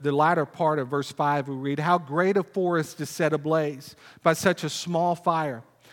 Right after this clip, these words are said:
And the tongue is a fire, a world of unrighteousness. The tongue is set among our members, staining the whole body,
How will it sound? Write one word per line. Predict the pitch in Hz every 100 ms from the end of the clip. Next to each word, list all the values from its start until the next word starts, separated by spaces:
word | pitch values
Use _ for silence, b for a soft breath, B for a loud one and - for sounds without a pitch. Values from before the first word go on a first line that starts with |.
| B
And | 185 185
the | 160
tongue | - 247 240 185 165
is | 160
a | 170
fire, | - 196 185 131 107 - b b
a | 160
world | 160 156 214 202 165
of | 160
unrighteousness. | 165 165 165 185 196 - - - 117 - B B -
The | 180
tongue | 180 - 226 202 175
is | 165
set | - - 208 190
among | 180 180 180 180
our | - 156
members, | 151 170 175 147 117 - B B
staining | - - 208 208 208 196
the | 170
whole | 156 214 208 208
body, | 175 170 139 120